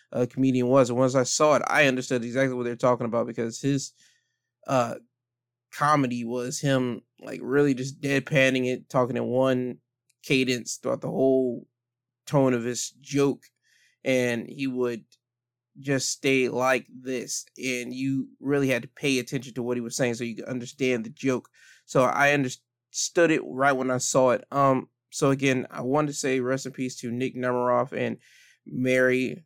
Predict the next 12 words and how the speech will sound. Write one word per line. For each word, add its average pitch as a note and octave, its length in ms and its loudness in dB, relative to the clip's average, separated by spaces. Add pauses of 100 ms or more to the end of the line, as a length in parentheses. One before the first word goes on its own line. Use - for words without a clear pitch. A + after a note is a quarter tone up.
Myra. B2+ 600 2 (100)
It's C3+ 240 -6
really G3 460 2
weird, A#2+ 420 -6 (500)
uh, B2+ 240 2 (140)
because C#3 280 0
for C3 200 -2
Mary D#3+ 240 4
Myra's C3+ 420 4
situation, B2 560 -8
she A#2+ 220 -16
died C3 500 2